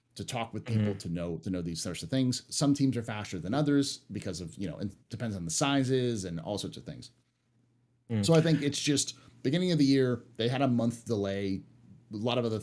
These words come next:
Speaker 1: other moving parts, and it's just gonna take them time to go through it. I mean, they, they released the Evocati earlier than they've ever d-, er,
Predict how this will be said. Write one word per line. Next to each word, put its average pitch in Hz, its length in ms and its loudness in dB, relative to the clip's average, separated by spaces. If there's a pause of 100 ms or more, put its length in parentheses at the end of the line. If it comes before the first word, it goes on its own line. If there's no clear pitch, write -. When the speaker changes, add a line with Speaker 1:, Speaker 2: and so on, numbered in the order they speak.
(100)
Speaker 1:
other 110 180 -2
moving 104 280 0
parts, 92 540 -6
and 87 380 -8 (1120)
it's 127 160 -2
just - 300 0
gonna 117 140 0
take 113 220 -4
them 113 140 0
time 120 280 -2
to 107 60 -2
go 107 120 -2
through 151 180 0
it. 82 180 -4
I - 40 -4
mean, 139 220 8
they, 147 120 4
they 147 180 6
released 143 300 4
the 151 140 8
Evocati 113 360 0
earlier 107 360 0
than 98 100 -4
they've 85 240 -6
ever 104 220 -2
d-, 82 200 -8
er, 87 280 -4